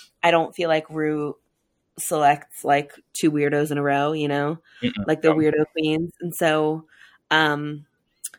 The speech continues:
Speaker 1: so I kinda knew it wasn't gonna be Crystal Method, but I was so here for her DeBarge look the whole time. I was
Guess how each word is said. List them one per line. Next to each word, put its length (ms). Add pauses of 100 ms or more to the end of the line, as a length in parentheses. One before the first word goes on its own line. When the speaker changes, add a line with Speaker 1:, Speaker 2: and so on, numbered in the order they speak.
(800)
Speaker 1:
so 420
I 100
kinda 360
knew 200
it 120
wasn't 380
gonna 160
be 120
Crystal 300
Method, 480 (100)
but 480 (120)
I 100
was 220 (120)
so 260
here 520
for 200
her 280
DeBarge 520
look 420 (400)
the 120
whole 220
time. 640
I 100
was 180